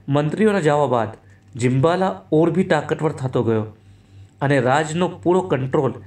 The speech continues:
એના હાથમાં આવવા લાગ્યો. હવે ધીમે ધીમે એ મનમાની કરવા લાગ્યો અને પોતાની તાકાતનો ઇસ્તેમાલ ખુદના રાજના લોકો પર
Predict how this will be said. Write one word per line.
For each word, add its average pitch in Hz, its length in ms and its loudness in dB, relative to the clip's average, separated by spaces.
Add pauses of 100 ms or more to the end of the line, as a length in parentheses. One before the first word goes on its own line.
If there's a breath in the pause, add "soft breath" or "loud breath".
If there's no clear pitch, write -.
(380 loud breath)
એના 156 220 0
હાથમાં 147 400 -2
આવવા 139 240 0
લાગ્યો. 113 420 -4 (1500 loud breath)
હવે 160 380 0 (440 soft breath)
ધીમે 180 380 2
ધીમે 117 460 0 (540 soft breath)
એ 156 140 2
મનમાની 156 480 0
કરવા 123 300 0
લાગ્યો 110 440 -4 (640)
અને 151 140 0
પોતાની 170 540 0
તાકાતનો 175 600 -2
ઇસ્તેમાલ 143 520 0 (400 soft breath)
ખુદના 180 480 0
રાજના 160 500 -2
લોકો 139 320 0
પર 127 220 -2